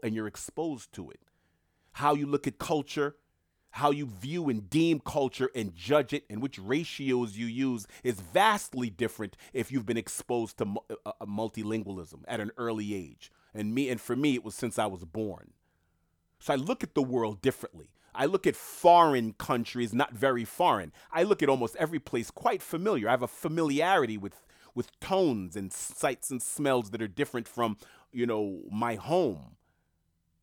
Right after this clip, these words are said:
Different languages. I pick it up. I, it's not, it's, it's not something to be avoided. It's not an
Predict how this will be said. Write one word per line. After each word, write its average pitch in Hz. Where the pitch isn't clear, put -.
Different -
languages. 131
I 113
pick 175
it 175
up. 143
I, 127
it's -
not, 151
it's, -
it's -
not 165
something 160
to -
be 139
avoided. 117
It's 101
not 156
an 117